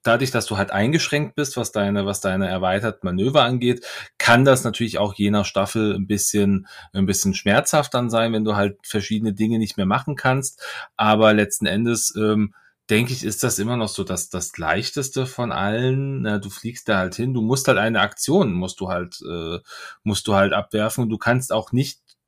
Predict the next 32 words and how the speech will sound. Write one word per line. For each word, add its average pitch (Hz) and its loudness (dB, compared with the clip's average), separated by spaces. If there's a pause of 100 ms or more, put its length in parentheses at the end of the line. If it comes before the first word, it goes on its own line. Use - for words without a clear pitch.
(160)
wenn 110 -2
du 117 -6
dieses, 107 -8
äh, 110 0
wenn 107 0
du 110 -2
diesen, 104 -4
äh, 101 0
diese, 101 0
ähm, 98 -4 (420)
diese 104 -2
Fracht - 0
mit - -4
dir 131 -2
trägst, 127 -2 (220)
kannst 110 0
du 117 4
halt 107 4
nicht 110 -6
nochmal 113 2
koordiniert 110 0
werden, 85 2
was 85 -4
die 98 -6
Sache 95 -4
natürlich 107 -4
auch 175 -2
wieder 185 -2
ein 120 -6
bisschen - -6
einschränkt. 85 -4
Also, 104 -4